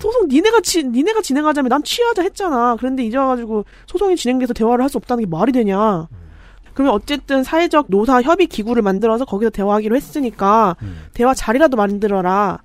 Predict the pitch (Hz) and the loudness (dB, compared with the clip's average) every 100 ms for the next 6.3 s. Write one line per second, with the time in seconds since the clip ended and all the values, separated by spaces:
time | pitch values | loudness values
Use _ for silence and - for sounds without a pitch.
0 | - 175 147 - 240 - 247 320 466 _ | -16 -16 -16 -10 -10 -4 -4 -4 -8 _
1 | - - - 311 214 - 233 214 180 196 | -20 -20 -10 -8 -6 0 0 2 0 0
2 | 349 - _ _ - 214 202 226 311 311 | -4 -4 _ _ -4 0 2 4 6 4
3 | 269 220 240 254 262 196 - 247 226 - | 2 4 4 2 -2 -6 -4 -4 -2 -4
4 | 214 285 247 160 - 214 - 190 262 202 | 0 0 0 -4 -6 -8 -6 0 2 0
5 | - - _ - 208 220 208 220 240 - | -4 -16 _ -10 -4 -2 0 0 -2 -4
6 | - 196 | -8 -6